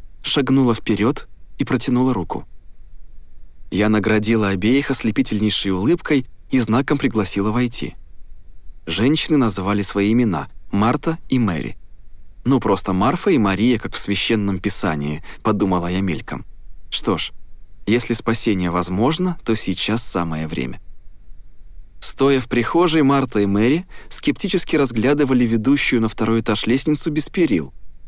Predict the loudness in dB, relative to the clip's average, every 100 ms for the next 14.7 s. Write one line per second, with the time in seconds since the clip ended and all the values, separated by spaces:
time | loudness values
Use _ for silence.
0 | -4 0 2 0 -2 -2 2 2 2 0
1 | 2 2 2 2 -2 -2 0 2 4 2
2 | -2 -6 -4 0 0 0 2 0 0 -2
3 | -4 -8 -14 -12 -12 -10 -10 -12 -6 0
4 | 2 4 2 2 0 0 2 2 0 0
5 | 0 0 2 2 4 4 2 -2 -12 -4
6 | 0 0 0 0 0 0 0 2 2 2
7 | -2 -4 -6 -16 -16 -14 -6 -2 2 2
8 | 2 2 2 4 2 2 4 4 4 4
9 | 2 0 0 2 0 0 0 2 0 2
10 | 2 2 2 2 2 2 2 4 2 0
11 | -6 -10 -10 -10 -12 -16 -16 -16 -14 -12
12 | -12 -12 -12 -12 -12 -2 -2 2 0 2
13 | 2 2 2 4 4 4 2 2 4 2
14 | 2 0 0 -2 -2 -6